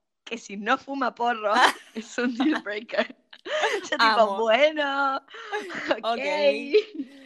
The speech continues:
Speaker 2: No, está bien, está
Speaker 1: Em,
Speaker 2: bien, qué sé yo, cada loco con
Speaker 1: o
Speaker 2: su
Speaker 1: sea,
Speaker 2: tema.
Speaker 1: sí. Y también la que me salió un montón es si son vagos o vagas y si
Speaker 2: Ah,
Speaker 1: no tienen
Speaker 2: sí, re.
Speaker 1: aspiraciones de la vida.
Speaker 2: Re, me
Speaker 1: Es que
Speaker 2: salió.
Speaker 1: eso es verdad, ¿entendés? Es como que es bajonera. Bajonera me salió también.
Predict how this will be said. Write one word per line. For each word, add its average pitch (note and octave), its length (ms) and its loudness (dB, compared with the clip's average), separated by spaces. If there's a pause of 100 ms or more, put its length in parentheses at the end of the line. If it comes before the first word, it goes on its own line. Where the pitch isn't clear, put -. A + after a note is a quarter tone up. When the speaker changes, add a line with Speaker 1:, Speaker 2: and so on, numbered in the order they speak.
(240)
Speaker 2:
No, E4+ 160 -2
está C4+ 220 2
bien, A#3+ 240 2
está A3+ 180 -2
Speaker 1:
Em, G#3+ 220 -6
Speaker 2:
bien, F#3 60 -16
qué G3+ 120 -12
sé G3+ 100 -16
yo, E3+ 160 -10
cada F#3+ 260 2
loco F#3 240 -8
con C4+ 80 6
Speaker 1:
o D4 40 6
Speaker 2:
su C#4+ 60 -2
Speaker 1:
sea, D4 220 6
Speaker 2:
tema. D#3+ 300 -10
Speaker 1:
sí. C#4 580 -16
Y B3 100 -10
también A#3 240 0
la C#4+ 80 2
que C4+ 80 -10
me A3+ 80 -8
salió G3+ 180 -8
un A3+ 60 -6
montón A3+ 440 0
es A3+ 180 -4
si G3 200 -14
son A3 320 -4
vagos G3+ 460 2
o F#3+ 80 -4
vagas G#3 480 2
y - 20 -20
si A3 80 -18
Speaker 2:
Ah, A#3+ 180 8
Speaker 1:
no A3 60 -4
tienen G3+ 220 -4
Speaker 2:
sí, G3 60 0
re. F3+ 200 -2
Speaker 1:
aspiraciones G#3 440 -6
de G#3 60 -10
la F3+ 140 -4
vida. F#3 320 -10 (420)
Speaker 2:
Re, F3+ 460 -4
me E3+ 160 -8
Speaker 1:
Es E3+ 60 -12
que - 20 -20
Speaker 2:
salió. E3 160 -2 (100)
Speaker 1:
eso - 40 -2
es E3+ 40 -6
verdad, G3 540 4
¿entendés? F3 420 -12
Es C4 80 -18
como B3 260 -6
que G3 100 -10
es F#3+ 180 -16
bajonera. F#3+ 880 2
Bajonera A3 400 2
me A3+ 80 -6
salió F#3 180 -10
también. D#3+ 400 -16